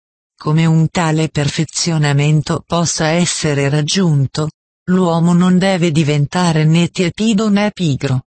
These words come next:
e deve sempre soltanto pensare all'anima. L'uomo deve sempre pensare all'importanza di questo suo compito, affinché utilizzi ogni ora e si elabori in alto.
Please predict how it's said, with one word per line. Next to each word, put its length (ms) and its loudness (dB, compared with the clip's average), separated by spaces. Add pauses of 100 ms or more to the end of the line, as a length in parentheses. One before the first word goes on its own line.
(220)
e 100 0
deve 340 0
sempre 560 0
soltanto 840 -2
pensare 640 0
all'anima. 680 0 (360)
L'uomo 480 0
deve 340 0
sempre 560 0
pensare 640 0
all'importanza 1080 0
di 160 -2
questo 400 -4
suo 320 -2
compito, 720 -2 (320)
affinché 640 -2
utilizzi 640 0
ogni 340 2
ora 380 0
e 80 0
si 200 -2
elabori 640 0
in 120 2
alto. 480 -2